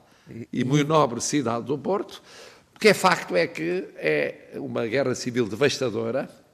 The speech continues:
Speaker 2: eh, no termo da qual Dom Miguel parte para o exílio, ficando proibido de voltar a território português, ele e os seus descendentes.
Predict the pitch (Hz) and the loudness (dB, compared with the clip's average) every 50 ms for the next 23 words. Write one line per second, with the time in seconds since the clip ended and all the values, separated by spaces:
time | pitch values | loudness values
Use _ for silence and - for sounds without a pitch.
0 | _ _ _ _ _ _ _ _ _ _ _ - - - - - _ _ _ - | _ _ _ _ _ _ _ _ _ _ _ -20 -20 -20 -20 -20 _ _ _ -6
1 | - - - - - 156 147 139 147 156 151 151 202 202 185 156 143 123 147 139 | -4 -4 -4 -4 -6 -8 -8 -4 -4 -4 0 4 4 4 4 4 2 0 -2 -2
2 | - - 139 135 139 143 147 151 151 147 151 - - - - _ _ _ - 123 | 0 2 2 4 4 4 2 0 -2 -4 -8 -14 -20 -20 -20 _ _ _ -6 -2
3 | 120 170 180 190 175 160 143 123 107 135 139 139 135 139 147 151 156 151 - - | 2 4 4 4 2 0 -2 0 2 4 4 4 4 4 2 0 -2 -4 0 4
4 | 156 160 160 - - - - 135 135 123 107 98 - 131 127 123 127 131 135 139 | 6 6 6 4 0 -2 0 0 2 2 2 0 0 0 0 0 0 0 -2 -2
5 | 135 135 - - - - 127 - 143 143 123 104 117 127 139 135 131 131 151 185 | -4 -6 -10 -12 -10 -8 0 2 2 2 2 0 -2 0 0 2 2 0 0 0
6 | 170 131 110 127 110 98 120 127 131 - 151 143 139 123 127 120 - 135 127 120 | 0 -2 -2 -6 -4 -2 0 0 0 0 0 -2 -2 -2 -2 -4 -4 -4 -4 -4
7 | - 123 120 101 - 104 101 - 123 143 139 - - 139 156 151 147 139 104 - | -2 -4 -4 -4 -6 -10 -10 -4 -2 -2 0 0 0 0 0 0 0 0 -2 -2
8 | - 147 151 135 - - - 135 117 85 117 107 98 87 - - - | 0 0 0 0 -2 0 0 0 0 0 -4 -8 -10 -12 -14 -16 -16